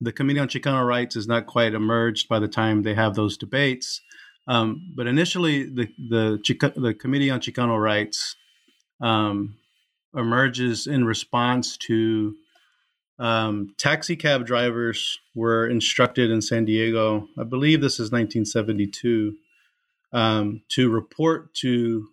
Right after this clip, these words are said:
the sheriff's, uh, department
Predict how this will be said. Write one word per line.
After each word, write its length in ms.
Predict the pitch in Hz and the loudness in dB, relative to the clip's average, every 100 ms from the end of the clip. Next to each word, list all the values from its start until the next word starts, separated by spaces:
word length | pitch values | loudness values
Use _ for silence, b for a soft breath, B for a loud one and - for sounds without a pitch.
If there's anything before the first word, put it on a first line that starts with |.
| _ - | _ -2
the 140 | 117 | 0
sheriff's, 640 | 107 - 139 143 135 - - _ - | 0 0 2 2 -2 -8 -14 _ -6
uh, 440 | 127 110 107 107 107 _ - | 0 2 0 -2 -6 _ -6
department 640 | - 120 110 110 110 151 | 0 4 4 4 0 -2